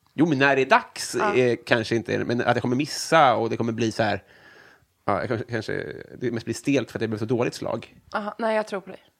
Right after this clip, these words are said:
Speaker 1: Du gör det?
Speaker 2: Mm.
Speaker 1: Gud, så skönt.
Speaker 2: Mm.
Speaker 1: Eh, hittills,
Speaker 2: Mm.
Speaker 1: peak life.
Speaker 2: Eh, om jag, om mitt liv har peakat än?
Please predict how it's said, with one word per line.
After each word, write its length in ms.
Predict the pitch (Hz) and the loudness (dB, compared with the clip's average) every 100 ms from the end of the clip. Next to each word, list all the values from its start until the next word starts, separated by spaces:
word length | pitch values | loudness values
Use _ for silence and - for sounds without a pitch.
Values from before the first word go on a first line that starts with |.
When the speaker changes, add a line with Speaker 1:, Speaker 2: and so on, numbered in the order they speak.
| _ | _
Speaker 1:
Du 80 | 202 285 | 2 4
gör 100 | 113 | 2
det? 160 | - 208 | -2 -4
Speaker 2:
Mm. 220 | 190 165 - - - - - - - - | -4 -6 -12 -20 -20 -18 -20 -20 -20 -18
Speaker 1:
Gud, 140 | - 98 | -12 -10
så 140 | - | -8
skönt. 360 | 101 95 - 190 233 - _ _ | -8 -8 -10 -12 -12 -14 _ _
Speaker 2:
Mm. 380 | 135 127 127 127 | 4 4 6 4
Speaker 1:
Eh, 60 | 127 - _ _ _ _ _ _ _ _ | 0 -4 _ _ _ _ _ _ _ _
hittills, 640 | - 190 196 120 165 - - _ _ - | -2 0 2 -2 -2 -10 -16 _ _ -10
Speaker 2:
Mm. 260 | 208 240 | -8 -6
Speaker 1:
peak 340 | 247 135 117 - | 0 0 0 -4
life. 440 | 160 - - - - _ _ _ - _ _ _ _ - _ _ _ _ _ _ _ - - - _ _ _ _ | -4 -4 -10 -18 -20 _ _ _ -20 _ _ _ _ -20 _ _ _ _ _ _ _ -20 -20 -20 _ _ _ _
Speaker 2:
Eh, 380 | 220 220 214 208 - - 285 | -2 0 -2 -4 -6 -2 2
om 180 | 330 311 | 4 4
jag, 200 | 277 - | 4 2
om 80 | |
mitt 120 | 269 254 | -4 -2
liv 180 | 285 | 0
har 60 | 233 | -2
peakat 500 | 233 240 233 226 220 | -2 -4 0 0 0
än? 340 | - - 190 | -6 -6 -10